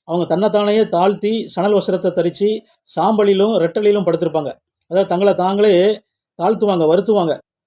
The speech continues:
அப்போ வந்து தேவன் மனம் இறங்கி அவ-, அவங்கள வந்து அந்த உபத்திரவத்திலிருந்து விடுதலை பண்ணுவார். ஆனா, இங்க உபவாசம் அப்படிங்கிறது என்னன்னா, தேவனோடு வாசம் பண்றது. தேவனோடு வாசம் பண்றதுன்னா,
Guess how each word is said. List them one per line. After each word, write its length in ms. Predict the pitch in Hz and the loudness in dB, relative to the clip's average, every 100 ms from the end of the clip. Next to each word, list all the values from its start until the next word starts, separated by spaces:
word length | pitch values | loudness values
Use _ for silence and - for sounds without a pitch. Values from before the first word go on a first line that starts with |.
| _ | _
அப்போ 200 | 165 185 | -4 0
வந்து 240 | 202 220 180 | 2 0 2
தேவன் 300 | 196 220 190 | 2 2 2
மனம் 240 | 180 202 | 0 2
இறங்கி 300 | 190 190 226 | 0 0 0
அவ-, 260 | 202 190 185 | 0 0 0
அவங்கள 160 | 185 | 0
வந்து 180 | 185 208 | 0 0
அந்த 120 | 190 | 0
உபத்திரவத்திலிருந்து 560 | 175 180 190 185 185 185 | 0 0 -2 -2 -2 -2
விடுதலை 260 | 170 190 | 0 0
பண்ணுவார். 300 | 165 160 139 - _ _ _ | 0 -2 -2 -6 _ _ _
ஆனா, 160 | 180 208 | -6 -2
இங்க 380 | 185 247 254 196 | 0 2 2 2
உபவாசம் 400 | 196 240 214 220 | 2 0 0 0
அப்படிங்கிறது 360 | 185 185 180 | 0 -2 0
என்னன்னா, 460 | 170 175 151 165 196 - _ _ 147 | 0 0 0 0 -4 -10 _ _ 0
தேவனோடு 480 | 208 247 247 254 | 2 4 4 4
வாசம் 320 | 190 202 208 185 | 4 2 0 -2
பண்றது. 300 | 165 151 135 _ _ _ - | 0 -2 -4 _ _ _ -4
தேவனோடு 300 | 175 214 220 | 0 2 2
வாசம் 260 | 190 196 202 | 2 0 -2
பண்றதுன்னா, 600 | 185 180 175 156 180 | 0 2 2 2 0